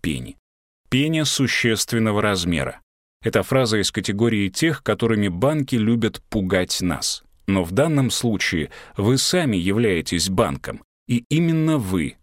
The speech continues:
взимаете с должника пеню существенного размера за просроченную уплату налога. Например, в некоторых округах Флориды пеня составляет восемнадцать процентов.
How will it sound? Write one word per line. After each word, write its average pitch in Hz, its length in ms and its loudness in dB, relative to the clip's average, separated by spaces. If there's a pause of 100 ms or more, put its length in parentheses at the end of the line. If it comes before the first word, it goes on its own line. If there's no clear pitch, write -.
взимаете 98 760 0
с 85 80 -4
должника 90 640 0
пеню 139 380 0
существенного 85 880 0
размера 139 520 0 (260)
за 110 180 2
просроченную 135 960 2
уплату 95 520 0
налога. 82 520 -2 (320)
Например, 131 560 0 (140)
в 113 160 0
некоторых 110 560 0
округах 95 600 0
Флориды 104 720 -2 (240)
пеня 180 280 2
составляет 135 720 0
восемнадцать 107 760 0
процентов. 82 720 -4